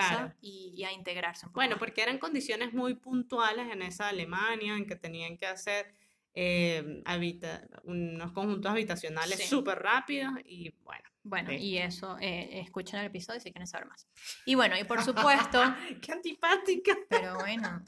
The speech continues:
Speaker 2: pero es que me falta contenido.
Speaker 1: Perdón.
Speaker 2: Y por supuesto la amplitud y comodidad de la circulación y, BIF, el orden de la Santa Triada, de nuevo lo comento porque es importantísimo. La función, lavar,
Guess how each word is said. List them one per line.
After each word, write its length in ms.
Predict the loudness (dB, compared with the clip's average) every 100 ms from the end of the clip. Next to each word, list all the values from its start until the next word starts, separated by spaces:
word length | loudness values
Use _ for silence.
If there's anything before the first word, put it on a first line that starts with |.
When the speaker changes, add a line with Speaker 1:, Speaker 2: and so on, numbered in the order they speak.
| -8 -4
Speaker 2:
pero 160 | -2 -2
es 80 | -2
que 80 | -2
me 100 | 2
falta 320 | 2 0 -2
contenido. 720 | -2 -2 -4 -4 -6 -6 -6
Speaker 1:
Perdón. 380 | -6 -6 -6 -8 -10
Speaker 2:
Y 100 | -2
por 180 | -2 -2
supuesto 400 | -2 -2 0 0
la 120 | 0
amplitud 640 | -2 -4 -6 -4 -2 -2 -4
y 140 | -6
comodidad 680 | -4 -4 -4 -6 -4 -4 -4
de 180 | -8 -10
la 100 | -10
circulación 960 | -8 -10 -10 -10 -10 -10 -8 -8 -8 -14 _ _ _ _ _ _ 0
y, 380 | 2 2 0 -4
BIF, 440 | 0 0 0 -10 _ _ _ _ _ _ _
el 200 | -4 2
orden 260 | 4 4 2
de 80 | 2
la 120 | 0
Santa 340 | -2 -6 -6 -2
Triada, 300 | 0 2 0
de 80 |
nuevo 200 | -2 -4
lo 160 | -2 -2
comento 420 | -4 -4 -4 -4
porque 260 | -8 -10 -12
es 220 | -12 -16 _ _
importantísimo. 1000 | -4 2 2 2 0 -2 -6 -10 -12 -16 _ -10
La 140 | -10 -8
función, 520 | -10 -6 -6 -6 -10
lavar, 600 | -2 2 2 4 2 0